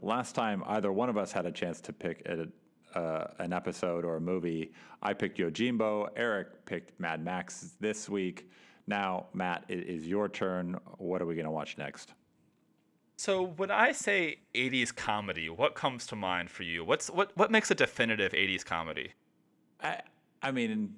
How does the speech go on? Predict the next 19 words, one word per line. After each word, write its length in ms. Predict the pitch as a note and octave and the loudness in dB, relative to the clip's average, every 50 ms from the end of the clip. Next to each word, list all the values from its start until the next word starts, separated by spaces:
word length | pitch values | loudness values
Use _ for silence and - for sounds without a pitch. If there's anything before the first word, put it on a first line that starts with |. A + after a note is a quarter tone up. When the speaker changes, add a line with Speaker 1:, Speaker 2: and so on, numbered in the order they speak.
| - - - _ _ _ _ _ B2 | -12 -20 -20 _ _ _ _ _ 0
Speaker 1:
we 80 | C3 | 2
already 200 | C#3+ D#3 D#3 D3 | 2 2 2 2
did 180 | B2+ C3 G#2+ F2+ | 0 0 0 0
Ghostbusters, 720 | A2 G#2 G#2 G2 - - F2+ D#2+ - - - D#2 D#2+ D#2+ - | 0 0 0 -2 -2 -4 -4 -4 -4 -6 -8 -8 -8 -8 -10
so 540 | - - F#2+ F2+ F2 F2 E2+ E2+ - - - - | -6 -4 -2 -2 0 0 -2 -4 -6 -8 -10 -8
there's 240 | - G2 A2 A2 F#2+ | -4 -2 -2 -2 -2
a 80 | A#2+ A2+ | -4 -4
sort 180 | - C3 A#2 | -2 -2 -2
of 140 | G2+ E2 D#2+ | -2 -2 -4
wryness 720 | E2+ E2+ F2 E2 E2+ E2+ F2+ F#2+ G#2 A2 A2 A2+ A2+ - - | -2 0 2 2 2 2 2 0 0 0 -2 -2 -4 -6 -6
to 220 | - B2 A#2 A#2 | -4 -2 0 0
it. 280 | A#2+ A#2+ A#2+ - - - - - - - | 0 0 -2 -4 -8 -12 -18 -18 -10 -4
Sometimes 640 | - D#3+ E3+ F3+ - F#3 F3 F3 D#3+ B2+ - - - | 0 0 0 2 2 2 2 2 0 -2 -6 -8 -4
it 120 | D3 B2+ G#2+ | -2 0 0
gets 220 | B2+ A2 - - | 0 0 0 0
a 40 | A2 | -2
little 300 | G#2 G#2 G#2 G#2 G#2+ G2 | 0 2 2 2 2 2
bit, 320 | E2 G2+ G2 F#2 - - - | 2 2 0 0 -2 -4 -2
um, 400 | G2+ G2 F#2+ F2+ E2 E2 E2+ | 0 0 2 0 0 -2 -4